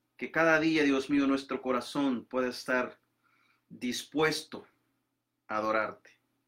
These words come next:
dispuesto a servirte. Que seas tú, Dios mío, llenando nuestra vida, llenando nuestro corazón.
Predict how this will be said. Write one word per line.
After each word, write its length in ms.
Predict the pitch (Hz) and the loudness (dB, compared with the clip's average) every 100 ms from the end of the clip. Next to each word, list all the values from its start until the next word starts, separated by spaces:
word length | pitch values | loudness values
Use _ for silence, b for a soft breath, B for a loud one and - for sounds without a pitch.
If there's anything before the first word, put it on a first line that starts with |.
| _ _ _ _ | _ _ _ _
dispuesto 840 | 123 - - 165 170 - 113 101 _ _ _ _ | -10 -10 2 2 2 -4 -10 -12 _ _ _ _
a 100 | 110 | -8
servirte. 640 | 113 98 98 104 98 - _ _ _ _ _ _ _ _ _ - | -6 -6 -6 -8 -8 -18 _ _ _ _ _ _ _ _ _ -6
Que 140 | 131 | -4
seas 440 | 147 160 156 - - | 2 2 2 -2 -4
tú, 180 | 180 | 0
Dios 260 | 165 127 - | 2 0 -2
mío, 340 | 117 113 113 - _ _ _ _ _ _ _ _ _ _ _ _ _ _ _ _ _ _ _ _ _ _ _ _ _ _ _ _ _ _ _ - - _ | -2 -2 -4 -10 _ _ _ _ _ _ _ _ _ _ _ _ _ _ _ _ _ _ _ _ _ _ _ _ _ _ _ _ _ _ _ -18 -18 _
llenando 500 | 113 135 143 165 165 | -2 4 8 8 8
nuestra 320 | 147 135 - 110 | 4 0 -4 -6
vida, 180 | 107 110 | -4 0
llenando 460 | 127 143 180 180 | 4 8 8 6
nuestro 280 | 156 - 120 | 2 -2 -4
corazón. 500 | 110 98 - 87 | -4 -4 -8 -14